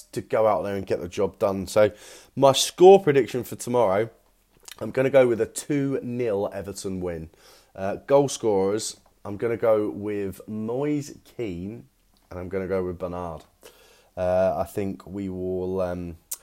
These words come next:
we'll take a, a lead in the, the middle of the first half. I think we'll soak up a bit of pressure towards half time. <coughs> I think you'll see Delph and Davies dropping off slightly.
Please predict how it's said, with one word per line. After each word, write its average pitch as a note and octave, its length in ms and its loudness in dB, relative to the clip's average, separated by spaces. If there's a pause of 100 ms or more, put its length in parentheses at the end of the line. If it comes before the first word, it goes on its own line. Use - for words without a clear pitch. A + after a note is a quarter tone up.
(300)
we'll B2+ 80 -2
take C3+ 300 2
a, A#2+ 220 4
a B2 80 0
lead A#2+ 520 -2
in G#2+ 280 -6
the, G2+ 280 -8
the G#2+ 100 -10
middle G#2 240 -6
of F#2+ 100 -6
the F#2 60 -10
first G2 380 -6
half. G2 400 -4 (920)
I F#2 60 -4
think A2 200 -8
we'll F#2 80 -14
soak A#2 320 -4
up G2+ 120 -10
a - 40 -16
bit - 140 -14
of - 100 -16
pressure G#2 320 -8
towards F2+ 400 -10
half F2+ 220 -8
time. C3 260 -2 (560)
<coughs> - 460 -4
I B4+ 440 12
think A#2 200 -2
you'll G#2 100 -2
see A2 220 -4
Delph A2 380 0
and G#2 120 -6
Davies G#2 380 -2
dropping A2 340 -4
off G2 140 -8
slightly. G2 500 -2